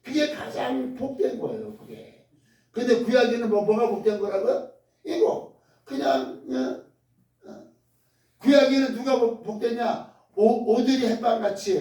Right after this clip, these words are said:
어? 모든 사람이 "야, 이쁘다." 이게 못 받은 구약에는. 근데 신약에 누가 못 받은 거야? 그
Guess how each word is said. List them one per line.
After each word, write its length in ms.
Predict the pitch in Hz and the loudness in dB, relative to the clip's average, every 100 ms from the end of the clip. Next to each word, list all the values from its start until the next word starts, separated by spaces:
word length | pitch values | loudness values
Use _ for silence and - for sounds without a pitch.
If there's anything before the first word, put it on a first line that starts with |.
| 196 | -2
어? 280 | 247 - - _ _ _ _ - | -6 -8 -12 _ _ _ _ -2
모든 340 | 226 262 254 | 0 2 0
사람이 360 | 233 226 233 220 | -2 0 -2 -4
"야, 200 | 196 185 | -6 -6
이쁘다." 720 | 185 208 - 220 202 - - - _ - - 185 - _ | -6 -8 -6 -2 0 -2 -8 -14 _ -16 -12 -12 -14 _
이게 220 | 247 302 | 2 4
못 160 | 220 214 | 4 2
받은 340 | 226 - 196 | 2 2 -2
구약에는. 540 | 180 185 151 135 123 - - - - - _ _ - | 0 0 0 -2 -6 -14 -20 -20 -20 -20 _ _ -10
근데 260 | 226 240 | -4 -2
신약에 400 | 240 269 262 254 | 4 4 4 2
누가 180 | 214 233 | 0 2
못 160 | 226 226 | 2 0
받은 300 | 233 226 226 | -2 -2 0
거야? 380 | 254 - - - _ _ _ _ _ | 0 0 -4 -12 _ _ _ _ _
그 340 | - 247 254 | -6 -4 -4